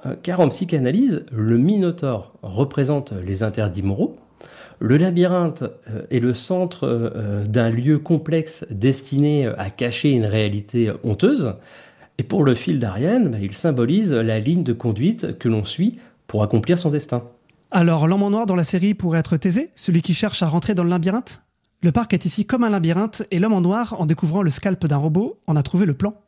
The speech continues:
Speaker 1: L'homme en noir, euh, qui, euh, nous l'apprendrons, euh, s'appelle William, euh, pense que le créateur originel du parc a caché des secrets un peu partout avant de mourir, trente-quatre ans plus tôt.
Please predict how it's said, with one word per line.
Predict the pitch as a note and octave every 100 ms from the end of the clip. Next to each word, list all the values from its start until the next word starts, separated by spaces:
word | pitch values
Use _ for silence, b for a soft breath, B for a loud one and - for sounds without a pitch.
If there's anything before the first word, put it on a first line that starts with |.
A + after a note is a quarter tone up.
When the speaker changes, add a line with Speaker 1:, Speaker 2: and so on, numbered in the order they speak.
| -
Speaker 1:
L'homme | C3 B2 E3+ G#3
en | D#3
noir, | C#3 D#3+ G#3 E3+ B2+
euh, | B2 A2+ A2+
qui, | - D3+ E3 C3
euh, | A2
nous | G#2+ A2+
l'apprendrons, | A#2+ - B2+ B2+ E3 B2+
euh, | A2+
s'appelle | - A2+ A#2+ G#2
William, | G#2 A2 C#3+ A3+ D3+ B B B -
euh, | -
pense | A#3 A3+ -
que | D3
le | B2
créateur | - E3 D#3 D#3+ C3
originel | A2+ A#2+ B2+ B2 G#2
du | G2
parc | - E3 G3 - - -
a | G#2+
caché | D#3+ C3+ G3
des | C#3+ A2+
secrets | - C#3+ C#3+ D3 G3 B B B B -
un | F3
peu | F3 F#3
partout | D#3 - - G#3 A#3 -
avant | B2+ D#3
de | E3+
mourir, | C#3 A2 A2 E3+ - _ -
trente-quatre | D#3+ D#3 C3+ - D3+
ans | F3+ A#2 -
plus | D3+
tôt. | A2